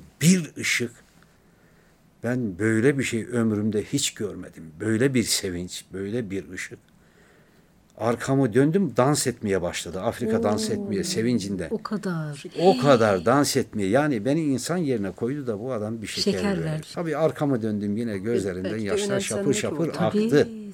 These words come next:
Speaker 2: tabii.
Speaker 1: Şimdi ben Afrika'nın neyini anlatayım?
Speaker 2: Ya.
Speaker 1: Ha, bu yardıma muhtaç insanlar başka yerlerde yok mu? Var, dünyanın her tarafında var. Bize düşen, zengine düşen, Allah'ın nimet verdiklerine düşen görev,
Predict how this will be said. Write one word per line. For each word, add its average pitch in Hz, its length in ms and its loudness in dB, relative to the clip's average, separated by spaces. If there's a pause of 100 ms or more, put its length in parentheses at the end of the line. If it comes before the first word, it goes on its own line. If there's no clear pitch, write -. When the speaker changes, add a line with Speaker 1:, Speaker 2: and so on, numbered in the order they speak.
Speaker 2:
tabii. 170 460 -8
Speaker 1:
Şimdi 196 320 6
ben 190 160 6
Afrika'nın 151 720 0
neyini 110 360 6
anlatayım? 87 600 -2 (300)
Speaker 2:
Ya. 131 360 -8
Speaker 1:
Ha, 131 480 4
bu 151 100 0
yardıma 131 440 2
muhtaç 170 460 -6
insanlar 98 640 -6
başka 110 280 -8
yerlerde 101 460 -2
yok 95 440 4
mu? 90 140 -4 (580)
Var, 117 440 8
dünyanın 117 440 -2
her 98 180 -8
tarafında 101 600 -6
var. - 240 -8 (760)
Bize 143 260 6
düşen, 123 420 4
zengine 135 560 2
düşen, 139 340 -2 (100)
Allah'ın 117 400 -2
nimet 113 380 -2
verdiklerine 101 640 -4 (440)
düşen 123 460 4
görev, 127 340 8